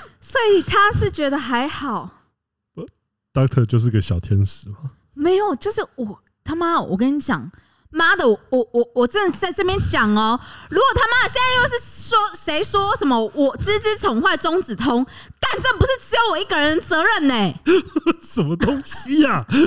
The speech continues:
Speaker 1: 妈的，嘿，
Speaker 2: 干嘛啊？
Speaker 1: 就是他真的也一起来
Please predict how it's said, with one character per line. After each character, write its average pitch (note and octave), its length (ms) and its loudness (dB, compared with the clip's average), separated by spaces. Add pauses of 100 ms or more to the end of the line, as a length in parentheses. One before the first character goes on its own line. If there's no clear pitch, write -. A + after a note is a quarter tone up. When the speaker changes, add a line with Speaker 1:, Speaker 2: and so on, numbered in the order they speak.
(1800)
Speaker 1:
妈 E5 60 2
的， F#5+ 580 6
嘿， D4+ 300 -2 (240)
Speaker 2:
干 B3+ 140 -12
嘛 A3+ 60 -2
啊？ F#3+ 340 0
Speaker 1:
就 - 60 -4
是 D#5+ 460 -2 (360)
他 G5+ 100 0
真 G5+ 240 4
的 G5 80 0 (100)
也 A4 140 -2
一 C#5 140 -2
起 - 80 -2
来 C#5 40 2